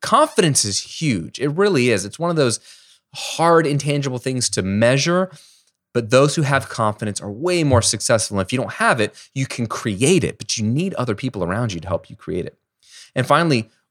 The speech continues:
it surrounds you with a supportive peer group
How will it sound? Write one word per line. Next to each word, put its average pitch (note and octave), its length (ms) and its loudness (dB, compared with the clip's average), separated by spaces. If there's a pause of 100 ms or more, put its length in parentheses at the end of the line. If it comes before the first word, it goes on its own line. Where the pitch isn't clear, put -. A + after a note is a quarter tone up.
(360)
it C3+ 100 0
surrounds D#3+ 420 4
you D#3 60 2
with B2+ 80 2
a A#2 60 2
supportive A#2+ 560 -2
peer A#2+ 200 0
group D#3 360 -4